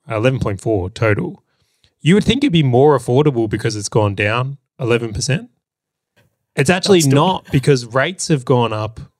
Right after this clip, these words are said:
Speaker 1: So as interest
Speaker 2: That's just
Speaker 1: rates
Speaker 2: so
Speaker 1: have
Speaker 2: much
Speaker 1: gone
Speaker 2: more.
Speaker 1: down,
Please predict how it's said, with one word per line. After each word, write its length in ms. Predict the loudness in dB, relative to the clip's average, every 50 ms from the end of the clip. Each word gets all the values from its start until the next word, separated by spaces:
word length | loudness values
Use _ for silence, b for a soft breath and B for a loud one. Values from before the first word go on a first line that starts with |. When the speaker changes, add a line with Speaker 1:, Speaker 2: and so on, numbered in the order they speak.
| _ _
Speaker 1:
So 480 | -4 -2 0 2 2 0 -2 -4 -8 -12 _ _ _ -4
as 220 | -2 -2 -2 -2
interest 340 | -2 -4 -2 -2 -2 -2 0
Speaker 2:
That's 0 |
just 20 | -2
Speaker 1:
rates 180 | -2 -2 -2
Speaker 2:
so 80 | -4 -4
Speaker 1:
have 80 | -2
Speaker 2:
much 60 | -2 -2
Speaker 1:
gone 100 | -2 -2
Speaker 2:
more. 40 |
Speaker 1:
down, 300 | -2 -4 -4 -6 -10 -14